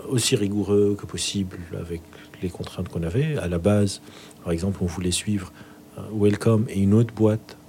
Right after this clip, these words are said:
qui est similaire, mais qui passe pas à la semaine des quatre jours pour voir et pouvoir comparer, genre, quels sont les changements. On n'a pas vraiment pu le faire pour plein de raisons, mais on a essayé quand même de faire, du coup, une étude longitudinale. Donc, on a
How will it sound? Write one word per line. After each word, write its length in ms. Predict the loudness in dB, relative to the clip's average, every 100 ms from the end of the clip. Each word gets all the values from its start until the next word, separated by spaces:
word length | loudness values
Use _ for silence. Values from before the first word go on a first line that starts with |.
| -18
qui 140 | -8 -4
est 40 |
similaire, 480 | -2 2 4 4 0
mais 60 | -4
qui 160 | -12 -8
passe 200 | -6 -2
pas 180 | 0 0
à 20 |
la 80 | 0
semaine 180 | -4
des 60 | -4
quatre 200 | -4 -4
jours 180 | -4 -4
pour 180 | -6 -8
voir 340 | -4 -4 -4 -10
et 80 |
pouvoir 280 | -6 -4 -4
comparer, 540 | 0 0 0 -2 -2 -4
genre, 220 | -8 -10 -14 -10
quels 140 | -6 -4
sont 160 | -4
les 100 | -4
changements. 460 | -6 -8 -6 -6 -8 -12 -18 -16 -18 -18 -20 -10
On 20 | -6
n'a 80 |
pas 100 | -2
vraiment 280 | -2 0 -2
pu 160 | -2 -6
le 60 |
faire 340 | -4 -2 -2 -6 -14
pour 140 | -20 -20 -20 -10
plein 180 | -4
de 80 | -2
raisons, 320 | 0 0 0 -2 -8 -20 -12 0
mais 120 | 4
on 100 | 4
a 40 | 4
essayé 260 | 0 -2 -2
quand 120 | 2
même 140 | 2
de 60 | 0
faire, 180 | -4 -10
du 100 | -12
coup, 140 | -8
une 120 | -6
étude 320 | -6 -6 -6 -4
longitudinale. 800 | -6 -6 -10 -10 -6 -2 -2 -4
Donc, 200 | -8 -10
on 40 |
a 140 | -12